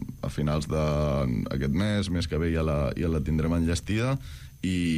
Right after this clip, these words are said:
i la veritat és que per nosaltres, doncs, que hagi rebut aquesta acceptació i que, i que hi hagi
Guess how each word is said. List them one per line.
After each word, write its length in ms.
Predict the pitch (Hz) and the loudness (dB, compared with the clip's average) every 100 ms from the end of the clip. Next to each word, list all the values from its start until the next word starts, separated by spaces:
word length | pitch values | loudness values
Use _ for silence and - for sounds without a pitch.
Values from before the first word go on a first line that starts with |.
| 76 | 0
i 140 | - 82 | 0 -2
la 140 | 80 | 0
veritat 300 | 76 71 67 | 0 -2 -2
és 80 | 82 | -4
que 140 | - 85 82 | -2 0 0
per 160 | 78 82 | 0 0
nosaltres, 400 | 80 78 76 82 | 0 0 0 -2
doncs, 360 | 87 90 80 - - - - - - | 0 0 0 -4 -12 -14 -16 -12 -8
que 120 | - | -2
hagi 140 | 104 104 | 0 0
rebut 280 | 104 104 104 | 0 2 0
aquesta 280 | 101 98 | 0 -2
acceptació 640 | 98 98 - 98 98 101 104 | -2 -4 -4 -4 0 0 2
i 100 | 98 | 0
que, 160 | - 92 87 85 | 0 0 0 0
i 120 | 85 | -2
que 160 | 85 85 | 0 0
hi 80 | 85 | 0
hagi 240 | 87 90 | 0 0